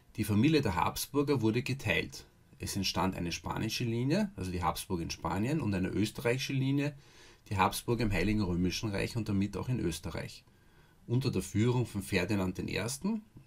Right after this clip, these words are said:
Dieser war wiederum ein Bruder von Karl dem Fünften. In der ersten Hälfte des sechzehnten Jahrhunderts, fünfzehnhundertneunundzwanzig, kam es zur ersten erfolglosen Türkenbelagerung Wiens. Und die Osmanen zogen ihre Soldaten in das vorher von ihnen größtenteils eroberte Ungarn zurück.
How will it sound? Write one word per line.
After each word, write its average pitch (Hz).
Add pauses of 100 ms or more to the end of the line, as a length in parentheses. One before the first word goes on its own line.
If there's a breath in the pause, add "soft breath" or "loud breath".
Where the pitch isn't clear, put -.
Dieser 120
war 110
wiederum 120
ein 98
Bruder 117
von 120
Karl 95
dem 104
Fünften. - (920)
In 104
der 107
ersten 135
Hälfte 113
des 92
sechzehnten 117
Jahrhunderts, 104 (640 loud breath)
fünfzehnhundertneunundzwanzig, 123
kam 104
es 104
zur -
ersten 117
erfolglosen 101
Türkenbelagerung 98
Wiens. 87 (840 soft breath)
Und 104
die 104
Osmanen 95 (260)
zogen 123
ihre 104
Soldaten 95
in 107
das 95
vorher 113
von 104
ihnen 107
größtenteils 104
eroberte 110
Ungarn 101
zurück. -